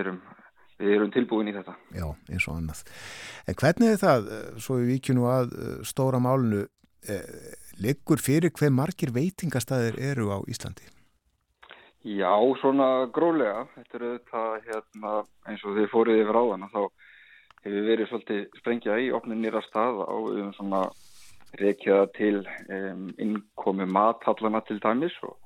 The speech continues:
Speaker 1: og erum auðvitað afskaplega stolt af þeirri flóru sem við höfum upp á að bjóða. Og ég myndi nú segja að, eða samkvæmt okkar tölum, að þetta séu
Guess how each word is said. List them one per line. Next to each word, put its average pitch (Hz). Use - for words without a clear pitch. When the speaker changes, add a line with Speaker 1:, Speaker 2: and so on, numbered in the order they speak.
Speaker 1:
og 98
erum 107
auðvitað 110
afskaplega 101
stolt -
af 117
þeirri 101
flóru 113
sem 110
við 101
höfum 101
upp -
á -
að 92
bjóða. 135
Og 95
ég 92
myndi 113
nú 101
segja 110
að, 98
eða 101
samkvæmt 95
okkar 98
tölum, 123
að 90
þetta -
séu 95